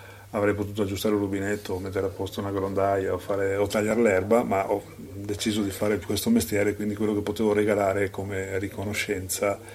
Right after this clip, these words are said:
per l'ospitalità era quello di raccontare delle storie, quindi ho delle storie in repertorio come tutti i bravi attori, ma anche delle cose che avevo voglia di portarmi con me in viaggio, tipo Le città visibili di Calvino, oppure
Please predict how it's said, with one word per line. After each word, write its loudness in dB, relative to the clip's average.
per 0
l'ospitalità 0
era 4
quello -2
di -4
raccontare -6
delle -6
storie, 4
quindi -2
ho 10
delle 4
storie 6
in 2
repertorio 6
come -2
tutti -2
i 0
bravi 2
attori, 4
ma 4
anche 0
delle 2
cose 0
che 0
avevo 2
voglia 2
di -4
portarmi -2
con -4
me -2
in 2
viaggio, 2
tipo -6
Le -10
città -8
visibili -4
di -4
Calvino, 2
oppure 0